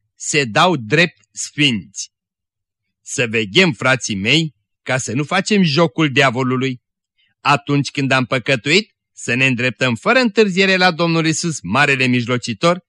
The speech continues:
să ne mărturisim Lui și El ne curățește. Să nu ne fățărnicim, căci pierim.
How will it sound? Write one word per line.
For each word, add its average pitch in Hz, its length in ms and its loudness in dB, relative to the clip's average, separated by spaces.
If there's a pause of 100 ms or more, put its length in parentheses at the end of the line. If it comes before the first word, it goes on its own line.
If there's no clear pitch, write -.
(260)
să - 180 -6
ne 143 100 0
mărturisim 143 760 2
Lui 170 440 2 (260)
și 131 460 -2
El 156 220 2 (420)
ne 123 240 -2
curățește. 117 840 -4 (540)
Să - 200 -6
nu 330 100 0
ne 202 140 2
fățărnicim, 151 1040 0 (120)
căci 135 320 -4
pierim. 123 520 -2